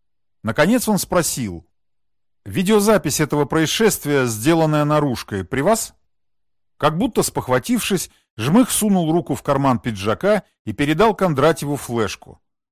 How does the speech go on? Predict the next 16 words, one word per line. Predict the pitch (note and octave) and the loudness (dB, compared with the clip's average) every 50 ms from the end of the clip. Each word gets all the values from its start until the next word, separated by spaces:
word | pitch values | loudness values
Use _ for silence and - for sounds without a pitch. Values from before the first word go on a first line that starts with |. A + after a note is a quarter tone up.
| _ _ | _ _
Однако | - G2 G#2 D3 F#3+ G3 - F#3+ | -8 -4 0 0 0 2 2 0
вместо | D#3 C3 D3+ E3+ - - - E3 | 0 0 0 -2 -2 -2 -4 -4
того, | - - D#3+ E3 F#3 F3+ | -2 -2 0 2 2 0
чтобы | - - - B2+ C#3 B2 | 0 -2 -4 -4 -4 -4
вставить | - - - D#3 D3+ C#3+ C3+ A#2+ - B2+ | -4 -4 -2 0 0 2 0 -2 -4 -4
её | A#2+ B2+ B2 | -4 -4 -4
в | - | -4
свой | - - B2+ C3 C3+ B2+ | -6 -6 -4 -2 0 0
ноутбук, | A#2+ A#2+ A2+ G#2+ G2+ A2+ C#3 G3+ G#3+ - - _ _ _ _ _ _ | 0 0 -2 -2 -4 -4 -4 -4 -4 -4 -8 _ _ _ _ _ _
генерал | A2 B2+ D3 E3 F#3+ A3+ A#3+ A3 | -4 -2 0 2 4 4 4 2
положил | - G3 F#3 F3+ E3+ C#3 D3+ E3 D3 | 2 2 2 2 2 2 0 -2 -2
флешку | - - D#3 D#3 D3 - - - - | -2 -2 -2 0 0 -2 -2 -4 -2
на | A#2 A2+ G#2+ | -2 -2 -2
стол | - - - F#3+ G#3 G3 F#3 | -4 -2 0 0 0 0 -2
и | - - E3 D3+ | -4 -6 -8 -6
произнёс: | - D#3 D3+ C#3+ C3+ A2+ G2 G#2 G2+ F2+ D#2 - - - | -2 0 0 0 0 0 -2 -4 -4 -4 -8 -12 -16 -20